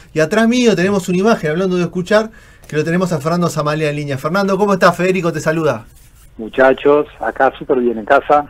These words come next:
Speaker 2: Gracias por la invitación.
Speaker 1: No, gracias a vos por el tiempo y por, por la buena onda de responderme tan rápido y decirme, "Estoy, lo hacemos,
Speaker 2: Bien.
Speaker 1: no hay ningún problema". Así
Speaker 2: Pero
Speaker 1: que
Speaker 2: hasta
Speaker 1: eso
Speaker 2: ahora está súper bien. A-, a-, ahora sí son horas.
Speaker 1: ¡Apa!
Speaker 2: No son horas a la
Speaker 1: Sos
Speaker 2: mañana,
Speaker 1: un,
Speaker 2: cuando
Speaker 1: sos
Speaker 2: te
Speaker 1: un, eh,
Speaker 2: llaman.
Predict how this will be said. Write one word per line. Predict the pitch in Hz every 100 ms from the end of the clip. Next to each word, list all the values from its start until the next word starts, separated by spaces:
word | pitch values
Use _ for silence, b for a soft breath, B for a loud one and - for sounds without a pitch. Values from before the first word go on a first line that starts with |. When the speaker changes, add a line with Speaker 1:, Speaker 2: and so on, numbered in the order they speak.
| -
Speaker 2:
Gracias | - 123 131
por | 127
la | 123
invitación. | 117 120 - 127
Speaker 1:
No, | 143 147 135
gracias | 156 165 143
a |
vos | 156 160
por | 151
el | 139
tiempo | 135 180 180 160
y |
por, | 135 135 135
por | 127
la | 127
buena | 139 160 151
onda | 180 175
de | 147 131
responderme | 113 - 139 156 156
tan | 139 143
rápido | 151 160 151
y | 135
decirme, | 127 135 131
"Estoy, | 117 117 - 180 185 180 - -
lo | 117
hacemos, | - 170 170
Speaker 2:
Bien. | 120
Speaker 1:
no |
hay | 135
ningún | 135 135
problema". | 123 117 113 110 117 b b b b
Así | 120 120
Speaker 2:
Pero | 127
Speaker 1:
que | 156
Speaker 2:
hasta | 127
Speaker 1:
eso | 147
Speaker 2:
ahora | 170
está | - 120
súper | 123 120 117
bien. | 165 160 98 - -
A-, | 104 127 113
a-, | 120
ahora | 135 143
sí | 120 117
son | 131 131
horas. | 123 107 - - -
Speaker 1:
¡Apa! | - 156 196 208 220
Speaker 2:
No | 139
son | 147 143 131
horas | 127
a | 120
la | 127
Speaker 1:
Sos |
Speaker 2:
mañana, | 131 226 - 262
Speaker 1:
un, |
Speaker 2:
cuando | 247
Speaker 1:
sos | - 254
Speaker 2:
te | 262
Speaker 1:
un, | -
eh, | 156
Speaker 2:
llaman. | 165 143